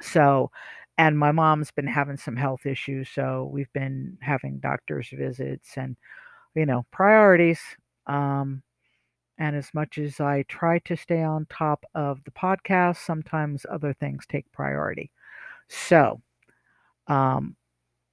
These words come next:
that's the way it goes sometimes. And, um, so you can reach me at gypsy cambo at gmail dot com.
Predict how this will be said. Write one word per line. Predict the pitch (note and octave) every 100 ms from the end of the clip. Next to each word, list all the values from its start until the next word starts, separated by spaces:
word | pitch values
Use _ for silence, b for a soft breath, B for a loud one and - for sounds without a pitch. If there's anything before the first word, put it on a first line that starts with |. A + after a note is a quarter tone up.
| _ _ _ _ _
that's | C#3 A2+ - -
the | C3+
way | C3 B2
it | A#2 -
goes | C3+ - - -
sometimes. | - C3+ C#3 - C#3 D3 - - - - b b b b b b b b _
And, | - D3 C#3 C#3 C#3+
um, | C#3 C#3 C#3 C3 C#3 -
so | - - G3 D#3 - B _
you | E3 F3+
can | - G3 E3+ D#3+ D3 C#3
reach | E3+ G#3 -
me | G#3 A3 A#3
at | - D3+ -
gypsy | - E3 - F3 F3 E3
cambo | - F3 D#3+ D#3 D#3 D#3
at | D3+
gmail | D3+ D#3 D3+ C#3+ C3+ C3
dot | C3 -
com. | - F#3+ G3+ A#3 A#3+ A#3+